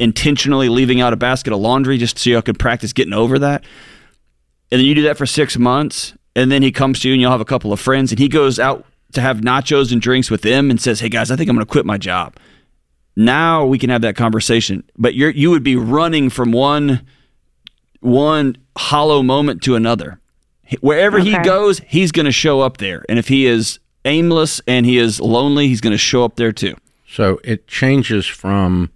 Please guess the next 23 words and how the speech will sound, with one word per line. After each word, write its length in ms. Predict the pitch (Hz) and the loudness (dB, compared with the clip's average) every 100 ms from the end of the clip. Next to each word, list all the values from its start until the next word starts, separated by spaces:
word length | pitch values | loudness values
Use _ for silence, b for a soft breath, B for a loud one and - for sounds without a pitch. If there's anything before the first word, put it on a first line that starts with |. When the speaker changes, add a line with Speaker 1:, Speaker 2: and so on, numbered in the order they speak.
| _ _ _ _ _ _ - | _ _ _ _ _ _ -6
Speaker 3:
um, 560 | 90 82 85 82 76 - - _ _ _ _ - - _ - | -2 0 0 -2 -4 -8 -20 _ _ _ _ -20 -20 _ -6
I'll 100 | 120 | -4
tell 160 | - 143 | 0 0
you, 80 | - | 0
a, 140 | 107 - | -4 -4
a 60 | 107 | -6
book 300 | 87 127 - | -2 -4 -2
he, 180 | 110 50 | -6 -4
you 160 | 98 | -6
can 120 | - | -6
pick 240 | 92 95 - | -6 -6 -4
up 200 | 85 - | -6 -4
is, 240 | 90 80 - | -4 -4 -6
um, 220 | 98 87 | -6 -4
Bob 200 | 98 98 | -2 0
Buford 300 | 110 101 95 | 0 0 -2
wrote 160 | 92 90 | 0 0
a 40 | |
book 200 | 85 87 | -2 -4
years 220 | 92 87 | -4 -4
ago 160 | 90 85 | 0 -2
called 240 | - 82 - - | -2 -8 -8 -4
Halftime. 640 | 92 - - 82 65 53 | -4 -4 -8 -8 -8 -10